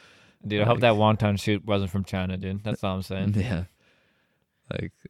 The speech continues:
Speaker 2: like, I can't imagine the amount of fake, not, f-, I guess not fake reports, but just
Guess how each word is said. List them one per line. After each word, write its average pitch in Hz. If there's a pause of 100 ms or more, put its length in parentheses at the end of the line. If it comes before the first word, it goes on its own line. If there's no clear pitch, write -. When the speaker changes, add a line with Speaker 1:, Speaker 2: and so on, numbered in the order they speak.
(200)
Speaker 2:
like, 90
I 87
can't 90
imagine 87
the 90
amount 85
of 90
fake, - (320)
not, 117
f-, -
I 120
guess 104
not 87
fake 82
reports, 90
but 90
just -